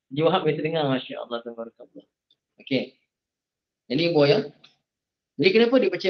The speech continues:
anfusa? Dia tak pernah, <laughs> tak apa ibu. Jadi fi'il dah ada dah, fa'il ada.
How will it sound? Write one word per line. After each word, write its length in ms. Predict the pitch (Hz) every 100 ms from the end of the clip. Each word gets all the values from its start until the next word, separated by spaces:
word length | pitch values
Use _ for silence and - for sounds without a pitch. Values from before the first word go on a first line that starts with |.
| 180
anfusa? 420 | 190 - 214 262 208 - _ _ _ _ _ _ _ _ _
Dia 240 | 127 127 _ _
tak 160 | 131
pernah, 240 | 147 143 139 135
<laughs> 80 |
tak 160 | 117 110
apa 40 | 117
ibu. 160 | 113 - _ _ _ _ _ _ _
Jadi 140 | 190 233 233
fi'il 320 | 185 208 233
dah 160 | 151 147
ada 80 |
dah, 160 | 165 208 185
fa'il 240 | 156 196
ada. 160 | 196